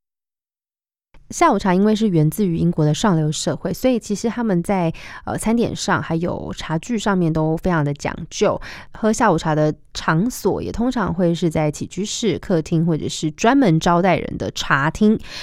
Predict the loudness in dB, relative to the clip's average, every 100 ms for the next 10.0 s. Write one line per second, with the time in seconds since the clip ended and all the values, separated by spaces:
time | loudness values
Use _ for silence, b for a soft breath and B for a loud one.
0 | B 4 6 6 4 4 2 2 2 2
1 | 0 -2 -4 -2 0 0 2 0 0 0
2 | -2 -4 -10 -12 -8 -2 0 0 -2 -4
3 | -2 2 2 0 -4 -8 -8 -6 -4 -4
4 | -10 B B B 0 2 2 2 2 2
5 | 2 2 0 -2 -2 0 0 2 2 2
6 | 2 2 0 0 0 0 -2 -4 -4 -2
7 | 0 0 2 2 0 0 2 2 2 -2
8 | -2 0 2 0 -2 0 4 4 4 2
9 | 0 0 0 0 0 -2 -2 0 -2